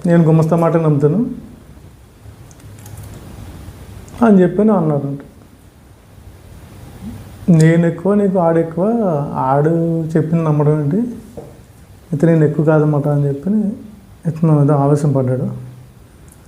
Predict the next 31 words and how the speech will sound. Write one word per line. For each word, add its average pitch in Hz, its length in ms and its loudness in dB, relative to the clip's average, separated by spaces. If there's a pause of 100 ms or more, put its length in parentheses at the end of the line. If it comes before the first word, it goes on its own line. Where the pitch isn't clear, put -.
(320)
ఆవేశం 131 320 0
పడి 151 180 2
నలుగురు 156 240 2
అన్నదమ్ములు 160 340 2
అక్కడే 156 200 0
ఉన్నారు. 185 800 -4 (560)
అక్కడ 160 180 0
ఒక 156 120 0
మగంలాగా 147 500 2
పాకలా 147 400 0
ఉంటుంది, 147 400 -2 (840)
ఇతను 160 220 2
లోపలికి 151 320 2
వెళ్ళాడు 127 280 -4 (400)
పాకలో. 123 260 -2 (2000)
పాకలో 160 240 2
అయితే 156 140 4
ఇప్పుడు 156 200 0
దాకా 156 360 4
ఏదో 156 100 0
డిస్కస్ 147 360 -2
పట్టుకుని 165 280 0
మాట్లాడుతున్నారు 147 580 -2
కదా, 180 280 -4 (280)
"ఏ 147 40 2
మంచి 147 280 4
దాదాకి 147 340 2
వెళ్ళాడేమో" 147 360 2
అనుకుని 151 360 0
ఉన్న 151 220 -2
బ్రదర్స్ 143 360 -2